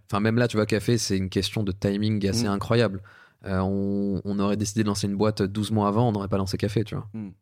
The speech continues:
Speaker 2: Euh, et on va revenir sur ce point-là parce que c'est vrai que c'est la pandémie qui a déclenché cette, euh, cette aventure entrepreneuriale, mais pas que.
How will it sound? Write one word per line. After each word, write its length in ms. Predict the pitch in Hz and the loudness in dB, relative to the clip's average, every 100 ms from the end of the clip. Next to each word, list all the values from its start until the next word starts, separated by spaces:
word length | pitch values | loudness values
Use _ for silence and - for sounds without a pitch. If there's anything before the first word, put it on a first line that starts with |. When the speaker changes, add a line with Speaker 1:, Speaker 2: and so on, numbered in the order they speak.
| _ _ _ _ _ - - - _ - | _ _ _ _ _ -20 -20 -20 _ -6
Speaker 2:
Euh, 220 | 101 104 | 0 2
et 140 | 113 120 | 2 2
on 80 | |
va 100 | 123 | 2
revenir 320 | 139 135 135 147 | 0 0 0 -2
sur 160 | 120 | -4
ce 80 | - | -6
point-là 280 | 107 123 139 | -2 0 0
parce 140 | 123 | -2
que 80 | 110 | -6
c'est 120 | 110 | -4
vrai 160 | 110 123 | -2 -2
que 60 | |
c'est 200 | - 104 | -2 -4
la 140 | 104 101 | -2 -4
pandémie 340 | 113 113 131 | -4 -4 -4
qui 80 | 127 | -2
a 60 | 107 | -2
déclenché 400 | 104 113 110 127 | 0 -2 0 0
cette, 260 | 120 104 | 0 0
euh, 160 | 107 104 | 0 2
cette 220 | 110 113 | -2 -2
aventure 260 | 110 101 120 | -4 -2 -6
entrepreneuriale, 600 | 113 104 110 110 120 131 | -6 -8 -4 0 0 2
mais 100 | 104 | 0
pas 140 | 113 | -2
que. 260 | - 147 | 0 2